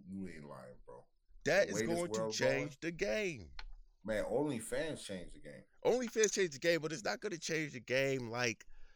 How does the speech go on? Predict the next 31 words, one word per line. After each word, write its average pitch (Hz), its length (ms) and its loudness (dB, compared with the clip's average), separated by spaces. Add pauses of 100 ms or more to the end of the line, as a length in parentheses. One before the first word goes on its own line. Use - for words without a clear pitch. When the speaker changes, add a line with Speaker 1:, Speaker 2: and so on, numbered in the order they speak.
(180)
Speaker 1:
Like 92 320 -2 (160)
Speaker 2:
A 147 260 10
I 143 40 8 (400)
Speaker 1:
A 131 40 4
I 123 80 -2
porn. 82 240 -8 (160)
Speaker 2:
and, 120 260 6
and, 123 180 6 (100)
and, 120 180 4 (100)
and, 110 440 2 (340)
um, 104 440 0 (340)
how, 127 200 10 (120)
how 113 240 8
you 120 100 0
say 123 320 4
Nvidia 123 320 2
made 117 260 2
this 98 200 -6
realistic 131 680 0
type 123 220 0
of 107 100 -10
game. 143 420 0 (220)
Speaker 1:
Yeah. 78 80 -8
Speaker 2:
It's, - 180 -4 (140)
it's 147 240 -2
Speaker 1:
Yeah. 185 80 -2
Speaker 2:
not 190 100 -2 (240)
that, - 140 -8 (120)
that's 190 220 -2
gonna 208 280 -4
be, 160 280 -6